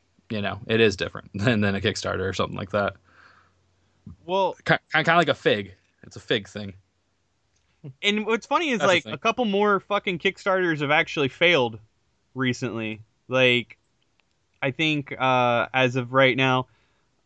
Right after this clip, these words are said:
Speaker 2: um, just recently there was, ah, it, it was, it was like a, a mansion simulator or something of that nature.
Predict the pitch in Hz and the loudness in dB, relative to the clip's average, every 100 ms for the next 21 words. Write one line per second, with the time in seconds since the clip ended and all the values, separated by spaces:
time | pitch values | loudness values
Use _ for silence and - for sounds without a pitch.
0 | - 127 120 117 113 113 110 98 - _ | 2 6 6 6 4 0 -2 -8 -12 _
1 | _ _ _ _ _ _ _ _ _ - | _ _ _ _ _ _ _ _ _ -16
2 | 151 135 147 147 147 156 127 139 131 117 | -4 0 2 4 4 2 0 2 2 4
3 | 123 117 117 113 110 107 107 - - - | 4 4 2 2 2 -2 -8 -14 -16 -16
4 | - - - - 120 - 131 147 156 135 | -14 -16 -18 -14 -8 -2 0 4 4 4
5 | 120 - 147 143 131 120 110 101 - - | 2 0 2 4 4 4 4 2 -2 -8
6 | - - 120 113 131 147 190 190 - 202 | -14 -4 0 4 4 4 0 -2 -2 -2
7 | 196 190 196 190 156 - 170 185 175 165 | 0 2 2 2 2 0 -2 0 -2 2
8 | 175 165 - 165 175 - 185 185 | 2 0 0 2 2 4 2 2